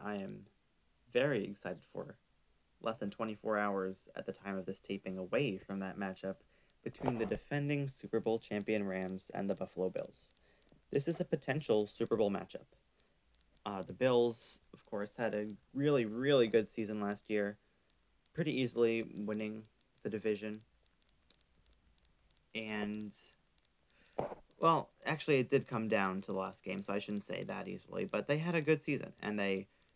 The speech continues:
played well in the playoffs. Unfortunately, Patrick Mahomes ousted the Bills there.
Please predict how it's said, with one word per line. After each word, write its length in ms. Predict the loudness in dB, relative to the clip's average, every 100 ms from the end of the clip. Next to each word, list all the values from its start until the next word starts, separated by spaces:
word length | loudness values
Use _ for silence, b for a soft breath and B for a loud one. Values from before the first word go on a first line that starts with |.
| _ -2
played 180 | 2 4
well 260 | 6 6
in 60 | 4
the 100 | -2
playoffs. 400 | 0 0 0 0
Unfortunately, 640 | -4 -2 -2 -2 -4 -4
Patrick 380 | 0 0 0 -4
Mahomes 600 | -6 -4 -4 -4 -6 -14 _ b b b b _ _ _ _ _ _ 2
ousted 360 | 4 4 2 0
the 80 |
Bills 380 | 4 6 6 4
there. 460 | 2 4 4 0